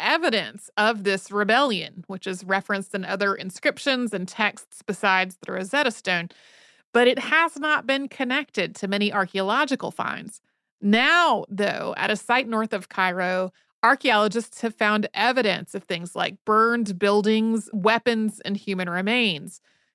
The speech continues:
Coins and pottery at the site have made it possible to date this site to the time of the rebellion. This research was published in the Journal of Field Archaeology.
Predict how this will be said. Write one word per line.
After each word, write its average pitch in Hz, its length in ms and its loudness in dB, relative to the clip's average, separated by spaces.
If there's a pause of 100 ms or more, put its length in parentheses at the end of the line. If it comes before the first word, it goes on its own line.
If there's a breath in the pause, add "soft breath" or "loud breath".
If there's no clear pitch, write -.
Coins 285 520 4
and 185 260 -2
pottery 269 680 2
at 240 220 0
the 262 80 -6
site 262 300 0
have 208 180 -4
made 196 160 2
it - 100 -4
possible 208 540 -2
to 196 180 -2
date 202 500 0
this 240 300 0
site 247 320 0
to 233 100 -8
the 202 80 0
time 180 240 -2
of 165 80 -10
the 170 80 -6
rebellion. 190 560 -4 (580 loud breath)
This 262 180 -2
research 247 400 2
was 214 160 0
published 202 480 -2
in 208 160 2
the 208 80 2
Journal 254 380 2
of 190 120 -2
Field 269 320 2
Archaeology. 139 840 -6